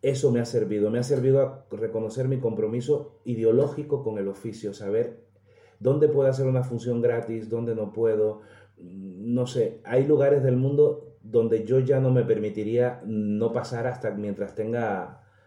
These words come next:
eh, lucidez mental, ¿no? Pero sí me ha cambiado, por ejemplo, me ha obligado a repensar el repertorio, tener un repertorio más universal, definir lo que quiero contar.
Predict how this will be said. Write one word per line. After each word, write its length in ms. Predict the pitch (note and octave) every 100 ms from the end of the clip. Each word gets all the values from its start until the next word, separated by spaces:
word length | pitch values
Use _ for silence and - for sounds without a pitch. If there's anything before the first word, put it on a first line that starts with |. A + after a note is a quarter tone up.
| _ -
eh, 600 | G2+ F#2+ F2+ F2+ F2+ E2 G#2
lucidez 500 | G#2+ A2 G2+ G#2 G2+
mental, 420 | F2+ F2 E2+ E2
¿no? 200 | G2+ - - - - - - _
Pero 180 | - A2
sí 140 | A2+ D3
me 80 |
ha 80 | E3
cambiado, 480 | D#3+ B2+ C3 C3 B2
por 120 | G#2
ejemplo, 440 | G2+ B2+ A#2+ A2 F#2+
me 440 | A2 A2 A2 A#2
ha 80 | C3
obligado 500 | C#3+ C3 C3+ C#3 B2+
a 540 | A2 G#2 G2+ G2 - _ _ _ _ _ _ _ -
repensar 560 | B2+ B2 A2+ A2 C#3
el 140 | C3+ B2
repertorio, 640 | A#2 G2+ G2 C3 A2+ A2 G#2+
tener 180 | A2 A#2+
un 100 | A2+
repertorio 480 | G2+ A2 A#2 A#2
más 180 | A2+ A2
universal, 680 | A2 G2 F#2+ - A2 A2 -
definir 460 | G2 A2+ A#2 B2+ C#3
lo 140 | B2+
que 120 | A2+
quiero 260 | A2 A2 A2
contar. 540 | G2 G2 G#2+ G#2 -